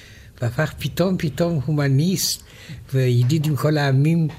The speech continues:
מפני שאי אפשר להיות אנטישמי בארצות הברית. אבל כל פעם שהוא הופיע איזה ספר,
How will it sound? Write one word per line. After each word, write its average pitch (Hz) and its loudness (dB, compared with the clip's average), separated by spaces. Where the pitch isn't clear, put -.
מפני 123 0
שאי 147 -2
אפשר 139 -2
להיות 135 2
אנטישמי 139 0
בארצות 131 -2
הברית. 175 -2
אבל 117 2
כל 165 -2
פעם 123 0
שהוא 120 0
הופיע 127 -2
איזה 113 0
ספר, 170 -2